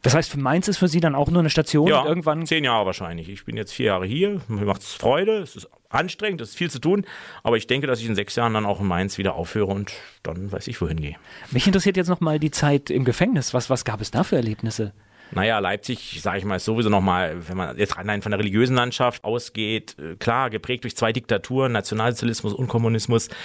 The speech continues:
Speaker 2: hat, glaub ich, insgesamt acht Prozent Christen, die Stadt. Ja, und im Ko-, <laughs> im Gefängnis, ich sag mal, da gab's vielleicht als Katholiken so ein paar, ich sag's mal jetzt etwas flapsig, ein paar polnische Autodiebe oder so. Also es war sehr, sehr,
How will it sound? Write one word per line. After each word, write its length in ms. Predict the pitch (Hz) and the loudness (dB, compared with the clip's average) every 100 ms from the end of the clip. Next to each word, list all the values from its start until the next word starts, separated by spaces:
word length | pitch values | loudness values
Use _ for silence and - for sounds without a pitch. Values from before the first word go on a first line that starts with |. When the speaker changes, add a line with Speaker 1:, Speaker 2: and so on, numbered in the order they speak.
| - - - | -16 -14 -8
Speaker 2:
hat, 120 | - | -2
glaub 120 | 87 | -2
ich, 80 | - | -2
insgesamt 400 | - 90 87 - | -4 -2 -4 -4
acht 140 | - | -4
Prozent 340 | - - 85 - | -4 -4 -2 0
Christen, 340 | 113 - 120 | 0 2 0
die 80 | 107 | 2
Stadt. 300 | - 117 - - - - - | 2 0 0 -20 -18 -18 -8
Ja, 140 | - 80 | -4 -2
und 180 | 90 87 | -2 -2
im 100 | 92 | -8
Ko-, 140 | - - - | -10 -8 -4
<laughs> 140 | - | 0
im 120 | 120 | 2
Gefängnis, 440 | 98 - 101 120 95 | 0 0 0 0 0
ich 100 | 101 | -2
sag 180 | 107 | -2
mal, 80 | 107 | 0
da 120 | 101 | 0
gab's 240 | 95 101 - | 0 -2 -2
vielleicht 300 | 104 98 - | 0 0 -2
als 200 | 95 - | -8 -4
Katholiken 480 | 101 - 101 113 101 | -4 -2 -4 -4 -4
so 100 | 95 | -4
ein 80 | |
paar, 320 | - 101 101 95 | 0 0 0 0
ich 80 | |
sag's 180 | - 104 | -2 -2
mal 80 | 98 | -4
jetzt 140 | 92 | -6
etwas 260 | 90 95 90 | -6 -8 -4
flapsig, 380 | 101 101 101 92 | -4 -4 -6 -10
ein 60 | |
paar 280 | 95 95 95 - - - - - _ _ _ _ - | -6 -6 -6 -12 -20 -20 -20 -20 _ _ _ _ 0
polnische 500 | 101 104 92 98 - | 2 2 2 2 2
Autodiebe 500 | 117 120 117 127 123 | 2 2 2 4 6
oder 200 | 127 120 | 4 4
so. 160 | 135 | 2
Also 180 | 127 123 | 0 -2
es 80 | 107 | 0
war 180 | 127 117 | 0 2
sehr, 200 | 139 147 | 0 2
sehr, 280 | 120 110 | 2 0